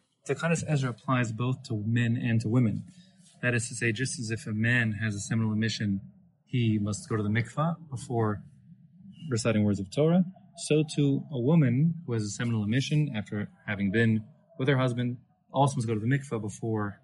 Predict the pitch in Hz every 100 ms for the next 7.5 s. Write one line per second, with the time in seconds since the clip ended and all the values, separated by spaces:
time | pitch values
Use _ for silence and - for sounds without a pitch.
0 | _ - 123 110 98 107 101 - 151 160
1 | 190 - - _ _ _ _ - 139 143
2 | 160 139 127 120 131 - 120 147 - 127
3 | 113 120 - 143 - 120 113 113 - _
4 | _ _ - - 160 147 131 139 131 123
5 | 117 107 - 131 131 117 110 107 - 156
6 | 139 110 143 170 _ _ _ _ _ _
7 | - 113 113 110 110